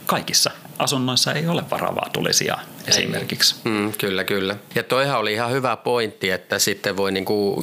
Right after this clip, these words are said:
Speaker 2: myöskin ostaa ja investoida sellaiseen lämpöpumppuun, mikä on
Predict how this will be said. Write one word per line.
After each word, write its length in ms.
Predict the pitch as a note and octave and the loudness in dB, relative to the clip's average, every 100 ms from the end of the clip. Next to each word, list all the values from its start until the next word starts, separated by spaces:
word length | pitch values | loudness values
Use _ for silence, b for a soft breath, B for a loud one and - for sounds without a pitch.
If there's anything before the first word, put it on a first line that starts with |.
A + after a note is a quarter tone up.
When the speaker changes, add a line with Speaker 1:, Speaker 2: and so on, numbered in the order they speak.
| - | 0
Speaker 2:
myöskin 480 | G#2+ G#2+ - G#2 G#2 | 2 2 2 0 2
ostaa 520 | A2+ A2 - A2+ G2+ | 0 0 0 2 2
ja 100 | G2+ A2+ | 2 0
investoida 560 | A2 G#2+ G2+ G#2+ G#2 | 0 0 0 0 0
sellaiseen 580 | G#2+ B2 A#2+ G#2 G2+ G2 | 0 2 0 0 0 0
lämpöpumppuun, 800 | F#2+ F#2+ F#2+ - G2 F#2+ - G2+ | -2 -2 -4 -2 -2 -2 0 0
mikä 380 | G2+ G2+ G2+ G2 B - | 0 0 0 -2 B -2
on 280 | G#2 G2+ | -2 -2